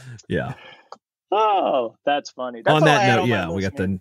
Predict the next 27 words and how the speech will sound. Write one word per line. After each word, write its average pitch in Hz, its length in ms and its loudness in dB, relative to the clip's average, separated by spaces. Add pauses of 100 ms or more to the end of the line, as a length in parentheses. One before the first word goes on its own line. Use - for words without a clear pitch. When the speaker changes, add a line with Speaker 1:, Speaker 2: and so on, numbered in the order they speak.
(140)
Speaker 1:
the 110 80 0
Scott 131 300 2
Bakula, 120 460 2
Kathy 123 340 2
Ireland 107 400 0
reference 98 440 -2
of 90 60 -4
the 87 100 -4
show. 87 360 -2 (1080)
Speaker 2:
There 131 160 -18
you 131 80 -20
go. 131 140 -12
Speaker 1:
For 117 80 2
Speaker 2:
That, 117 40 6
Speaker 1:
those 127 180 6
Speaker 2:
that 113 60 2
Speaker 1:
of 110 60 4
you 117 100 6
over 110 220 4
Speaker 2:
probably - 0 -
mean-, 107 180 0
Speaker 1:
forty. 95 260 0 (800)
Speaker 2:
that 151 180 -2
probably 180 340 2
means 143 260 -4
it's, 135 220 -8
uh, 120 380 0